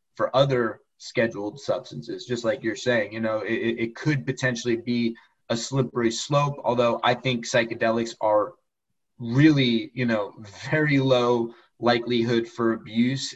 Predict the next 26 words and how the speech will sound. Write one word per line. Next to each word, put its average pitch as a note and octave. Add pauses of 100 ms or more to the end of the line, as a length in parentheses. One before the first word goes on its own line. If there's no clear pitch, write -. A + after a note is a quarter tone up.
and A2
they G#2+
have A2
tremendous A#2
therapeutic A2
value. G#2+ (240)
So A#2
I A#2
really C#3
think B2
they A#2
have A#2
no B2+
business A2+
being A2+
anywhere A2+ (280)
on A#2
any B2+
of A2+
these G#2
schedules. A2
And, G#2
and A#2
in A#2
fact, A#2
I A#2